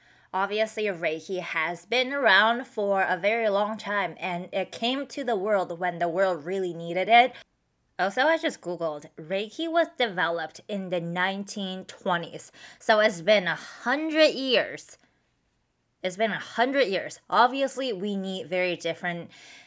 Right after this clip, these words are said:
healing in twenty twenty-two. This got me thinking. My grandma, who was ninety-one, when she was young,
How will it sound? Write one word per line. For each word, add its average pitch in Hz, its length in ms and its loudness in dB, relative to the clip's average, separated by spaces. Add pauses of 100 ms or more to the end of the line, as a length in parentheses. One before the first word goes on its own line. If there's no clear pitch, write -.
(120)
healing 302 640 2 (400)
in 202 280 -2 (120)
twenty 190 360 -2
twenty-two. 180 1600 -2 (560)
This 208 180 -4
got 262 220 4
me 214 140 -4
thinking. 180 460 -8 (640)
My 196 160 -2
grandma, 196 600 4
who 202 100 -6
was 170 360 -2 (100)
ninety-one, 185 1160 -2 (340)
when 214 180 4
she 330 240 -4
was 359 260 0
young, 180 640 -2